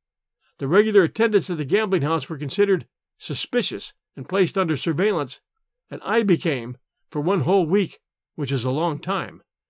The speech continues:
the head lion in Parisian society. My adventure was dramatized by three illustrious playmakers,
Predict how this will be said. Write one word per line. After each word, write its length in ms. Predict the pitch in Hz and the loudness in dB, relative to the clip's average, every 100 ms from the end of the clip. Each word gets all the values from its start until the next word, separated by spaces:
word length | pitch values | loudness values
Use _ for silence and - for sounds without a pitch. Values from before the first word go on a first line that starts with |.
| _ _ | _ _
the 80 | 156 | -4
head 200 | 160 220 | -2 0
lion 400 | 165 220 208 165 | 2 2 2 0
in 120 | 156 | 0
Parisian 420 | 143 170 202 156 131 | 0 0 0 0 -4
society. 680 | 139 131 233 185 101 - _ _ _ _ _ _ _ _ _ | -6 -4 -2 -2 -4 -12 _ _ _ _ _ _ _ _ _
My 160 | 147 147 | 0 2
adventure 360 | 135 208 220 196 | 2 0 2 0
was 140 | 131 | 0
dramatized 640 | 147 220 196 170 175 143 | 0 -2 -2 -2 -2 0
by 120 | 143 | -2
three 360 | 135 202 240 233 | -4 -4 -4 -2
illustrious 580 | 170 180 214 - 208 - | -2 -2 -2 0 -2 -2
playmakers, 720 | - 214 170 135 107 98 | -2 0 2 -2 -6 -14